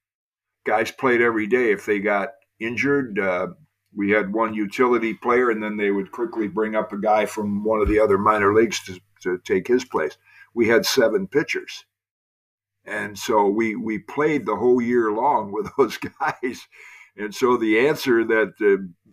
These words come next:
M L B is, I think, gonna try to message to, to teams is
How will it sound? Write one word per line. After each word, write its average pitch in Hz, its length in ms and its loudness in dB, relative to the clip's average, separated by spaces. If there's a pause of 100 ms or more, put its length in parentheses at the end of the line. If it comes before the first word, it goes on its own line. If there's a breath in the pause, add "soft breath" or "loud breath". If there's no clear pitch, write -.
(160)
M 123 160 0
L 110 180 2
B 135 200 2
is, 120 380 2
I 110 100 -4
think, 110 260 -6
gonna 107 200 -6
try 107 260 -2
to 104 100 -2
message 101 640 -6
to, 98 180 -4 (100)
to 98 100 -14
teams 131 440 -8
is 107 280 -8